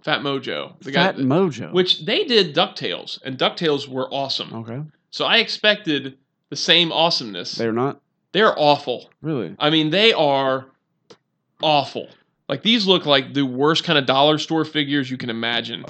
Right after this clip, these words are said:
Speaker 2: Uh, that's too
Speaker 1: I'm gonna
Speaker 2: bad.
Speaker 1: try and bring up a picture while we're on here still. Hang
Speaker 2: That
Speaker 1: on.
Speaker 2: is too bad because I could have, uh,
Speaker 1: I would have been all over it.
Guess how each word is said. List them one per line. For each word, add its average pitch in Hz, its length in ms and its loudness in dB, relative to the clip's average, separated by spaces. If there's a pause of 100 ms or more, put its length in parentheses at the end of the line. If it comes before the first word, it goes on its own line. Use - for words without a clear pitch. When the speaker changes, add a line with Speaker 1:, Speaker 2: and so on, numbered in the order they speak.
Speaker 2:
Uh, 117 60 -10
that's 214 200 0
too 202 100 0
Speaker 1:
I'm 160 60 2
gonna 175 120 6
Speaker 2:
bad. 156 80 6
Speaker 1:
try 143 120 4
and 175 60 4
bring 156 140 2
up 147 60 -2
a - 40 -12
picture 139 280 -6
while 117 120 -2
we're 110 240 -8
on 120 160 -10
here 107 140 -10
still. 80 260 -10
Hang - 40 -10
Speaker 2:
That 180 160 2
Speaker 1:
on. 190 60 2
Speaker 2:
is 175 140 -2
too 185 160 -2
bad 143 300 2
because 127 240 -6
I 143 80 0
could 147 160 -6
have, 123 240 -10
uh, 113 280 0
Speaker 1:
I 156 140 6
would 240 100 2
have 175 100 0
been 170 100 2
all 143 160 4
over 170 240 2
it. - 100 -10